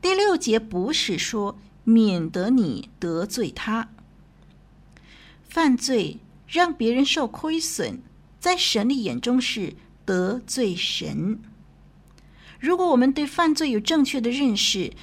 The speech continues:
知道犯罪实际上是得罪神、得罪这位大能的万王之王、万主之主，那这个观念相信可以阻吓我们，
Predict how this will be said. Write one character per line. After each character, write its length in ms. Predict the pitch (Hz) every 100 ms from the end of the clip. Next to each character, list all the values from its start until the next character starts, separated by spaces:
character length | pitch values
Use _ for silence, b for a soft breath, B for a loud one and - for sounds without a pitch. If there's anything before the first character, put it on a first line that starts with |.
| B
知 160 | - 320
道 160 | 311 269
犯 260 | - 349
罪 180 | 277 294
实 240 | - 233
际 200 | 233 311
上 200 | 262 277
是 160 | 233 233
得 300 | 214 180 233
罪 180 | - 285
神、 440 | 220 - 165 196 B B -
得 280 | 247 247 320
罪 200 | - 285
这 140 | 254
位 140 | 254 240
大 460 | - 320 302 294
能 200 | 262 220
的 140 | 240 247
万 340 | 262 330 269
王 220 | 226 214
之 100 | 240
王、 400 | 254 190 170 220 B B -
万 340 | 285 320 294
主 200 | 226 170
之 180 | 160 190
主， 320 | 190 139 104 b b -
那 100 | 277
这 160 | 285
个 120 | 262 208
观 300 | 262 247 254
念 160 | 214
相 220 | 190 226
信 200 | 226 233
可 160 | 185 202
以 260 | 180 160 - -
阻 240 | - 190
吓 240 | 156 - 185
我 120 | 135
们， 220 | 117 110